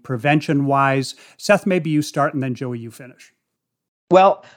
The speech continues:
Speaker 2: I see that there's a greater opportunity for financial institutions to have deeper and better integrations with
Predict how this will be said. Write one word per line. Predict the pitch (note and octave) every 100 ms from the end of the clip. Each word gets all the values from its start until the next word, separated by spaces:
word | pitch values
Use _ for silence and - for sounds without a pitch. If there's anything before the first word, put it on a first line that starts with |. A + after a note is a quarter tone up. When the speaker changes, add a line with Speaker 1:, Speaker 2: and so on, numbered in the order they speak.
| -
Speaker 2:
I | A3
see | - D#4+
that | F4+ C#4 -
there's | C3 D#3+ D#3 -
a | D3
greater | B2 C#3+ D#3 D3+ C#3 -
opportunity | C3+ C3+ - C#3 B2 A#2+
for | C3 A#2
financial | A#2+ A#2 A2
institutions | A#2+ A2 G#2 A#2+ A2 A#2 G2+ -
to | - A#2+ A2 G#2+ G#2 -
have | A2 G#2+ G#2+ G2+ _ _ -
deeper | B2 D#3 D#3 C#3+
and | B2
better | A#2 B2 A#2
integrations | A2 G2 F#2+ G2+ G#2 G#2 G2 F#2 -
with | G2+ G2 G2